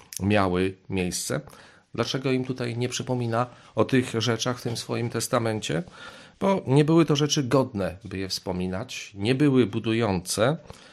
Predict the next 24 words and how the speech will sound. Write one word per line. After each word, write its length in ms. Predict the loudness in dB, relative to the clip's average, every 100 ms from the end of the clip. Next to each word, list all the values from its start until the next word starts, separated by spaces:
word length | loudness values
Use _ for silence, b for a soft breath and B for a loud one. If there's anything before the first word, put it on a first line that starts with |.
| B 0
Ponadto 400 | 4 4 2 0
takie 280 | 0 -2
wspominanie 600 | -2 0 0 2 2 0 0
złych 240 | -2 -2
rzeczy 400 | 0 0 0 -4 B B B -4
nie 180 | 0 2
leżało 460 | 2 2 0 0
w 60 | 0
charakterze 760 | 0 -2 -2 -2 0 0 -2 B B B B
Jozuego. 680 | -2 0 0 -2 -2 -4 -8 -14 -20 _ _ _ -20 b b b -2
Pismo 240 | 2 4
mówi 340 | 4 2 2 2
nam, 320 | 2 2 0
że 140 | -2
każdy 460 | -2 -2 0 0 0
z 100 | 2
nas, 380 | 2 2 -2 -6
zależnie 600 | 0 4 6 4 2 2
od 100 | 2
stanu 340 | 2 2 2 2
serca, 580 | 2 2 0 -4 -4 B B B B
gromadzi 640 | 0 2 4 2 0 -2
pewne 580 | -2 -4 -6 -6 -6 -6 -10 -6
rzeczy 560 | -2 -2 0 -2 -2